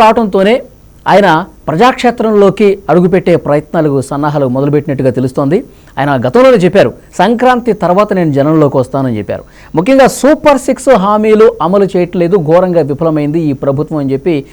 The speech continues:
విమర్శలు already వాళ్ళ పార్టీ నాయకులు స్టార్ట్ చేసేశారు. ఇప్పుడు ప్రజల్లోకి వస్తున్నటువంటి నేపథ్యంలో ఏం జరగబోతోంది,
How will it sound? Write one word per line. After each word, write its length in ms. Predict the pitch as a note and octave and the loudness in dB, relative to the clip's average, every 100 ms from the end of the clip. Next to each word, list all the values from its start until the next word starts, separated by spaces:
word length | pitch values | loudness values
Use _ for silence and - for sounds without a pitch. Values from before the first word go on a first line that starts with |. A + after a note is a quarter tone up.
| - | -12
విమర్శలు 340 | A#2+ D#3 F#3 F#3 | -4 -4 0 0
already 380 | E3 C#3 E3+ F3+ | 2 2 2 2
వాళ్ళ 140 | D#3+ | 2
పార్టీ 260 | C3+ E3 F#3 | 0 -2 -2
నాయకులు 280 | F3 F3 | -4 -4
స్టార్ట్ 260 | D#3+ D#3+ D#3+ | -4 -4 -4
చేసేశారు. 380 | D3+ D3+ C#3+ - - - - | -4 -6 -6 -8 -12 -20 -6
ఇప్పుడు 200 | F#3 G3+ | 0 2
ప్రజల్లోకి 600 | G3 C#3 D#3+ B3+ C#4+ C4 | 2 2 4 4 6 4
వస్తున్నటువంటి 480 | A3 - G3+ F#3+ F3+ | 2 -2 -4 -2 -2
నేపథ్యంలో 580 | D#3+ D3 C3 C#3 D3+ F#3 - | -2 -2 -2 0 0 0 -2
ఏం 220 | C#3 F#3 | 0 0
జరగబోతోంది, 800 | E3 D3+ C#3 C3 B2+ A#2+ E3+ | 0 0 0 -2 -2 -2 -2